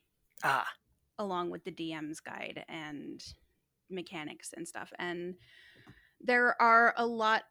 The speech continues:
Speaker 2: of D and D players out there who are probably going to be a little bit irritated with me for that.
Speaker 1: <laughs>
Speaker 2: Um, but my personal feelings about it is if the rules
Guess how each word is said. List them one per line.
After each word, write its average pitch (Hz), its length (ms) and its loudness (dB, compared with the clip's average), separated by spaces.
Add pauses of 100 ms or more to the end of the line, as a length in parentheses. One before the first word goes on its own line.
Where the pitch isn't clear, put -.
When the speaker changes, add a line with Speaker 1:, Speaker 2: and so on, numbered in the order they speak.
Speaker 2:
of 208 360 0
D 220 200 -8
and 214 120 -4
D 202 140 -8
players 202 460 -6
out 175 240 -2
there 190 240 -4
who 208 200 -4
are 180 260 -2
probably 202 640 -6
going 185 320 -4
to - 80 -14
be 196 140 -6
a 190 80 -4
little 190 200 -6
bit - 180 -8
irritated 285 520 -6
with 311 180 -8
me 311 200 2
for 320 180 -8
that. 320 320 -2 (280)
Speaker 1:
<laughs> - 280 -8 (960)
Speaker 2:
Um, 180 580 -2 (220)
but 220 400 2 (1600)
my 269 200 4
personal 254 460 0
feelings 190 460 -4
about 175 300 -4
it 175 180 -4
is 202 320 -4 (880)
if 240 260 2
the 240 120 -2
rules 262 640 -2